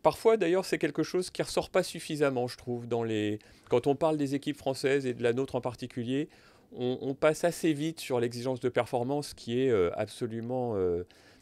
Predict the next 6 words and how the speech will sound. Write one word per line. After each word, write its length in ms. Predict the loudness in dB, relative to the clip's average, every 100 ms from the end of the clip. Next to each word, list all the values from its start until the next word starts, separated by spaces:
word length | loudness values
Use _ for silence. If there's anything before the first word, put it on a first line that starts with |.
| -20 -16
euh, 200 | -12 -10 -10 -12 -16 -20 -16
présente 580 | -2 2 4 2 -2 2
à 80 | 0
tous 280 | 0 -6 2
les 140 | 2
niveaux. 440 | 2 0 2 2